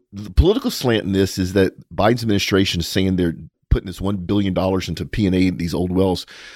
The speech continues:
to stop methane emissions. Honestly, that, I don't care.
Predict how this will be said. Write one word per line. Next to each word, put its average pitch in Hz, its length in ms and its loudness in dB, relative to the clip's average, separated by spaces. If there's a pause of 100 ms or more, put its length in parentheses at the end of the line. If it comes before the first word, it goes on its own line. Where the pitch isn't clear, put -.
(140)
to - 80 -16
stop - 260 -2
methane 101 340 -2
emissions. 76 460 -6 (120)
Honestly, 143 380 2
that, 104 180 0
I - 80 0
don't 113 200 -4
care. 110 440 -6